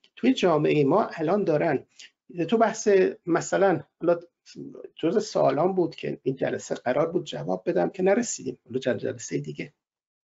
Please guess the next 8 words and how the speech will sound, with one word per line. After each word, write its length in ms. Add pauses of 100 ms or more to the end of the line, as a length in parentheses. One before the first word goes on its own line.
(600)
که 140
آقا 320 (200)
چون 640 (420)
فرض 420
بکنید 680 (280)
من 360
هنوز 760
به 340